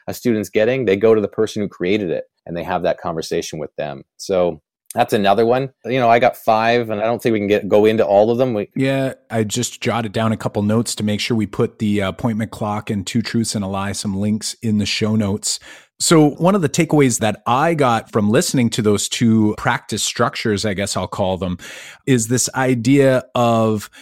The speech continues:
Speaker 2: kind of making practice something that isn't so long, tedious, boring, and maybe seemingly pointless to students. You can have, you know, and I heard you mention, like, so it's not all rich tasks. And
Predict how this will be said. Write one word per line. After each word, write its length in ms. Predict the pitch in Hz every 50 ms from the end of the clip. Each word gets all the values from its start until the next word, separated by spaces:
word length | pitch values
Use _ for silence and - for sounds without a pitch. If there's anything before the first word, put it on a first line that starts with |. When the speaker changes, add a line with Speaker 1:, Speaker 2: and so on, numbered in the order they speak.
| - _ _ _ _
Speaker 2:
kind 220 | - 165 202 196
of 180 | 156 127 107 - -
making 400 | 143 143 170 175 - 208 156 135
practice 640 | - - - 135 120 135 - - - 120 113 - -
something 560 | - - 120 120 120 - - 117 113 113 107
that 260 | 98 107 107 101 98 -
isn't 460 | - 120 120 113 - 131 117 113 - -
so 560 | - - 120 110 107 107 104 104 104 101 101 -
long, 680 | 104 104 107 107 110 110 110 110 110 107 107 107 104
tedious, 640 | - - - 110 101 104 104 101 98 98 - - -
boring, 560 | 95 92 92 104 104 104 104 104 104 104 104
and 240 | 107 117 120 117 117
maybe 480 | 120 123 127 139 131 135 131 123 120 117
seemingly 720 | - - - - 127 127 131 135 135 131 123 120 117 113
pointless 580 | 107 - - 113 110 104 - 110 107 - - -
to 140 | - 95
students. 580 | - - - 107 101 98 131 170 180 - - - - - -
You 260 | - 123 127 143 156
can 200 | 147 - 165 135
have, 580 | 123 101 143 143 143 143 131 127 123 110 101 113 -
you 100 | 127 123
know, 80 | 117 120
and 100 | 123 117
I 40 | 110
heard 240 | 117 143 131 117
you 40 | 123
mention, 360 | 113 113 120 127 - - 120
like, 240 | 113 110 107 107 104
so 420 | - - - 113 110 107 107 107 - -
it's 180 | 107 - -
not 220 | 120 117 113 117 113
all 200 | 110 110 104 98
rich 280 | 104 110 104 - -
tasks. 340 | - 127 117 127 131 - -
And 160 | 123 110 101